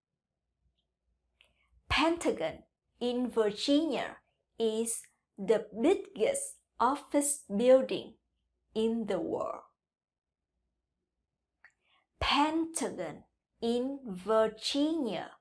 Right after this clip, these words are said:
is the biggest office building in the world. Pentagon in Virginia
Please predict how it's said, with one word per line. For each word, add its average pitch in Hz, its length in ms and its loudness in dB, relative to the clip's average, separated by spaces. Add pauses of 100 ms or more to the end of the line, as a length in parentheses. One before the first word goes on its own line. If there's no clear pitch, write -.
(500)
is 233 500 -2 (340)
the 202 540 0 (300)
biggest - 1080 -2 (400)
office - 1040 0 (340)
building 226 1080 2 (480)
in 233 400 -4
the 202 80 -4
world. - 480 -6 (3500)
Pentagon 214 680 2
in 247 240 0
Virginia 240 760 2